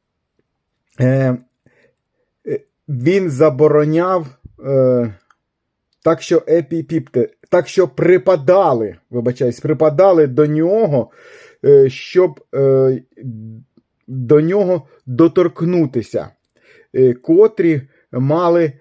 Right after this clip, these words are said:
е, хвороби, але тут, е, слово мастігас, е, це слово також, якщо бити когось бичем. Е, скоріш за все, це хвороби, які так, е, ну, дуже різко можуть десь щось боліти.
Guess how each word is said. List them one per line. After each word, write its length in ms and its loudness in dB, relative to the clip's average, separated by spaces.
е, 680 -2
хвороби, 640 0
але 140 2
тут, 180 -8
е, 400 0
слово 480 -2
мастігас, 1000 -4
е, 100 -6
це 200 -4
слово 420 -6
також, 380 -6
якщо 360 -6
бити 420 -4
когось 560 -4
бичем. 720 -4
Е, 40 -8
скоріш 540 -6
за 140 -2
все, 260 0
це 160 -4
хвороби, 560 -2
які 400 -4
так, 420 -6
е, 240 -6
ну, 240 -4
дуже 760 -4
різко 500 -6
можуть 420 -4
десь 180 -2
щось 420 -10
боліти. 680 -2